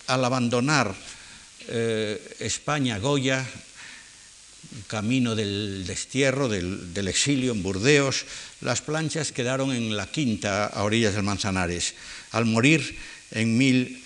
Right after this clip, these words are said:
ochocientos veintiocho, las heredaría su hijo Francisco Javier, y al fallecer este en mil ochocientos cincuenta y cuatro, pasarían a manos de Mariano, Marianito, el, el que está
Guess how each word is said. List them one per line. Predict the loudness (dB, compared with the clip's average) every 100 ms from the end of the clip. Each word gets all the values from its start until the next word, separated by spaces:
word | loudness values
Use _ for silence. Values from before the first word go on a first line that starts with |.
| -6
ochocientos | -4 -4 0 2 2 2 2
veintiocho, | 0 2 4 4 4 2 0 -2
las | 0 2 2 0 -2
heredaría | 0 2 2 4 4 2
su | 0 0
hijo | -2 -2 -6 -8 -16 -10
Francisco | -2 -2 0 -2 -4 -4
Javier, | -2 2 2 2 -4 -16 -20 -20 -10
y | -2 0 0
al | -4 -4
fallecer | -4 -2 0 2 4
este | 6 4 0 -4 -4 -12 -16 -18 -8
en | 0 2 4
mil | 4 2
ochocientos | 2 0 4 4 4 0 -2
cincuenta | -2 -2 0 0
y | 0
cuatro, | 2 0 0 -2 -2 -8 -16 -18 -4
pasarían | 0 2 4 4 2 0
a | -2
manos | 0 0 0 0 0
de | 0
Mariano, | 2 4 6 6 4 -2 -6 -14 -18 -16 -6
Marianito, | -4 -2 0 2 0 -2 -4
el, | -4 -4 -6 -8 -8
el | -10 -8
que | -10
está | -8 -6 -4